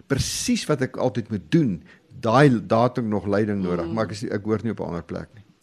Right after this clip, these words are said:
Speaker 2: En as iemand vir jou, uh, iets anders aanbied?
Speaker 1: Weet jy, ek sê, ek sê vir ouens, uh, as iemand, uh, vir my n miljard rand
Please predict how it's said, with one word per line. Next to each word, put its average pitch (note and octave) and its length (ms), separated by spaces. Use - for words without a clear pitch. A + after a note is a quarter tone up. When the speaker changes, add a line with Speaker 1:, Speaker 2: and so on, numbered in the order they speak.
Speaker 2:
En B3 80
as C4 120
iemand F4 320
vir D#4 140
jou, C4 320
uh, - 80
iets - 180
anders C4+ 300
aanbied? - 540
Speaker 1:
Weet G#3 80
jy, A3 120
ek F#3 140
sê, G3+ 500
ek D#3 160
sê E3+ 240
vir D3+ 160
ouens, B2+ 460
uh, B2 200
as A#2 120
iemand, D#3 480
uh, B2+ 240
vir B2 200
my B2 220
n A#2+ 120
miljard A2+ 420
rand G#2 340